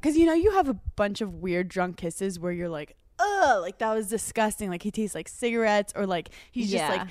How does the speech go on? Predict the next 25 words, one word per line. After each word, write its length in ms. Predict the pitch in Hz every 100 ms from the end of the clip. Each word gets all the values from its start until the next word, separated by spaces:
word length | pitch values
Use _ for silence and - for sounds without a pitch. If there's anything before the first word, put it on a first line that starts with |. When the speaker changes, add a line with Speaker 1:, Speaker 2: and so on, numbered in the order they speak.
| -
Speaker 1:
his 200 | 285 247
mouth 480 | 247 226 196 226 226
is 180 | 240 185
covering 680 | - - 226 202 220 214 208
your 220 | 185 190
mouth. 340 | 202 202 208 220
Like, 160 | 202
I 60 | 202
think 160 | 247
we've 180 | 285 226
all 160 | 196 190
been 280 | 175 156 165
there 220 | 170 180
in, 160 | 170
like, 200 | 107 -
a 40 | 180
drunken 600 | 170 175 175 170 170 190 - - -
rage. 440 | 185 175 180 196 - - - -
But 140 | 233 202
this 240 | 254 -
guy 460 | 220 185 175 170 170 - - _
would 200 | 202 214
not 360 | 208 185 190 -
use 320 | 190 190 175
tongue. 680 | - - 175 80 57 113